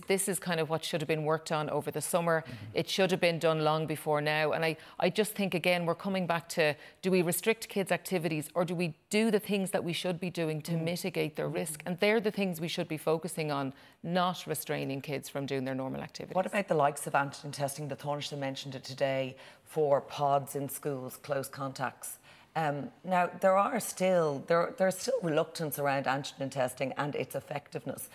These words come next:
Speaker 3: Do you think in this case it would help drive numbers down and give that reassurance that, that everyone's looking for?
Speaker 1: Yeah, again, antigen testing is a really good de-risking tool, and that's all we're trying to do in every scenario at the moment, is just lessen the risk.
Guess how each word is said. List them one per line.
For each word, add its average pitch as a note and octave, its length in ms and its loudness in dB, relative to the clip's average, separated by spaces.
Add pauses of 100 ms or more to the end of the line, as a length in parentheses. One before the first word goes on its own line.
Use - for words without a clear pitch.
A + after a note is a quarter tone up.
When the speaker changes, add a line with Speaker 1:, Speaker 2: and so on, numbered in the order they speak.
(260)
Speaker 3:
Do F#3 100 -2
you E3 40 -2
think G3+ 360 -2
in D#3 100 -4
this E3 240 0
case B2+ 380 -4
it C#3+ 40 -10
would C3 120 -4
help C#3 260 0 (340)
drive C#3 360 2
numbers C3+ 360 -4
down C3 300 -2
and C3 120 -6
give C3+ 180 -4
that - 180 -4
reassurance B2+ 840 -4
that, A#2+ 180 -6
that C3 140 -4
everyone's C3 340 -6
looking C3 300 -4
for? - 420 -20
Speaker 1:
Yeah, D#3+ 180 0
again, D#3+ 280 2
antigen E3 340 -2
testing D#3 380 -2
is D3 100 -2
a D#3+ 60 4
really D3+ 280 0
good C#3+ 200 0
de-risking D3 580 -2
tool, C#3+ 320 0
and C#3 100 -2
that's D3 160 -4
all D3 160 2
we're C#3+ 120 0
trying C#3+ 220 -4
to D3+ 100 -8
do D3 160 0
in C#3+ 80 0
every C#3+ 200 -2
scenario C#3 460 -2
at C3 80 -6
the C#3+ 60 -6
moment, C#3 320 -2
is B2+ 80 -10
just - 180 -8 (140)
lessen D3 420 -2
the C3+ 80 -6
risk. D3+ 360 -2